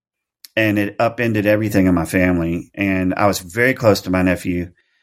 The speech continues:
and I could not make that record anymore. I came back to Andrew and I just said, "I, I have to make a different record." And so when we made Mysterium,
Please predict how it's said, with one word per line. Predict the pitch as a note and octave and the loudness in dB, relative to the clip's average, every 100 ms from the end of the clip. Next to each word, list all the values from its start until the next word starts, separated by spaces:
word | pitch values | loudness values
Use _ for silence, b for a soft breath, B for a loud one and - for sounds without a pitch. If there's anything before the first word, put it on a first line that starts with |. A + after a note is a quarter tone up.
| _ _ _ | _ _ _
and | A#2+ | -4
I | A#2 | -2
could | A#2 D3+ | 0 0
not | C3 A#2+ | 0 0
make | A2 G#2 | -2 -2
that | F#2+ F#2 | -2 2
record | G#2 G#2 F#2 | 0 0 -6
anymore. | E2+ E2+ C#2 E2+ - G#2 | -4 -6 -8 -10 -10 -4
I | G2+ | -4
came | G2 A2 G2+ | 0 0 2
back | G2+ G#2 | 2 0
to | - | -2
Andrew | G#2 G#2+ G2 G2 | 2 2 2 0
and | F#2 | 2
I | |
just | F#2 F#2+ | 0 0
said, | G#2 | 0
"I, | F#2+ G2+ - | 0 -2 -2
I | A2 | -4
have | G2 G#2+ - | -2 -2 0
to | G2+ | 4
make | F#2+ F#2+ | 4 2
a | |
different | F2 F2 F2+ | -2 -2 0
record." | F2+ G2 C#2+ C2 - | 0 0 -2 -4 -6
And | G#2 G2 | -6 -4
so | - G2+ | 0 2
when | G2 G2 | 4 4
we | A#2+ | 4
made | B2 A#2 G#2 | 4 2 2
Mysterium, | G2+ - A#2+ A#2+ B2 A#2 A2+ | 2 0 0 2 2 2 0